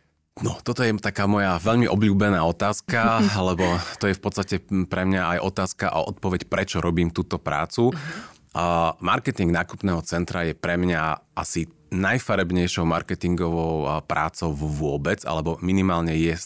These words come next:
Speaker 1: tej kategórie, kde ten marketing je taký komplexný, že v tej práci, a, riešite naozaj od tej stratégie a takých tých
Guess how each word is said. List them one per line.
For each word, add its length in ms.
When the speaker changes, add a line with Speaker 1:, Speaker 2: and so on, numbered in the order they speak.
Speaker 1:
tej 40
kategórie, 800
kde 480
ten 120
marketing 520
je 80
taký 240
komplexný, 960
že 400
v 80
tej 160
práci, 560
a, 480
riešite 720
naozaj 400
od 200
tej 320
stratégie 1040
a 80
takých 440
tých 220